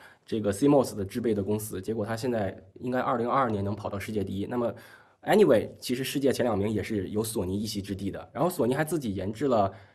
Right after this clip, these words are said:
这个激光雷达，就是 flash 的激光雷达，它现在也推出了市场。它有非常非常多在传统半导体领域的积累，然后把它做成了产品，又是以 human centric design 为前提的。我觉得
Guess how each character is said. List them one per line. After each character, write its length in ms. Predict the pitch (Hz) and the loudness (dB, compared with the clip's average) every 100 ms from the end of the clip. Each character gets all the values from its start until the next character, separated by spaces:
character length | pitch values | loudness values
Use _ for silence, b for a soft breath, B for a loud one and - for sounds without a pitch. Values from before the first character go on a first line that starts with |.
| B | B
这 200 | - 113 | -6 -2
个 160 | 101 101 | 0 0
激 160 | 95 151 | 2 4
光 160 | 165 | 6
雷 80 | 139 | 6
达， 160 | - 95 | 2 -2
就 140 | 113 | -6
是 80 | 110 | -2
flash 320 | 180 180 156 | 2 2 2
的 80 | 107 | -2
激 100 | 113 | 0
光 160 | 117 | 0
雷 120 | 110 95 | 2 -2
达， 180 | 90 | -4
它 140 | 90 120 | -8 -4
现 120 | 127 | -2
在 60 | 110 | 0
也 100 | 98 | -2
推 160 | 117 | -4
出 140 | 110 113 | -4 -4
了 80 | |
市 160 | 101 - | -4 -6
场。 160 | - 92 | -8 -4
它 60 | |
有 80 | - | -2
非 160 | - 196 | 0 -2
常 180 | 156 | -4
非 100 | 104 | -4
常 140 | 101 95 | -4 -2
多 100 | 101 | -4
在 240 | 98 95 - B | -4 -6 -8 B
传 160 | - 120 | -6 -2
统 160 | 117 | -2
半 160 | 101 139 | 0 0
导 120 | 110 | 0
体 140 | 110 117 | -2 -4
领 180 | 92 | -4
域 60 | 92 | -4
的 100 | 98 | -6
积 200 | - 131 | -4 -2
累， 200 | - - B B B B | -2 -6 B B B B
然 140 | 104 | -4
后 100 | 131 | 0
把 140 | 131 92 | 0 -2
它 180 | - 110 | -4 -4
做 200 | 127 107 | -2 -4
成 160 | 95 | -2
了 80 | 98 | -4
产 200 | - 92 | -4 -6
品， 180 | 101 - | -4 -6
又 100 | 110 | -6
是 160 | 117 120 | -6 -6
以 140 | 92 | -6
human 320 | 87 127 127 | -4 0 0
centric 380 | 123 131 127 127 | 0 -2 -2 -4
design 400 | - 92 120 98 | -8 -2 0 0
为 200 | 92 90 95 - | -2 -4 -6 -10
前 240 | 92 98 | -6 -6
提 140 | - | -6
的。 180 | 202 90 - b b | -10 -12 -14 b b
我 120 | 95 | -6
觉 100 | 107 | 0
得 180 | 120 | 2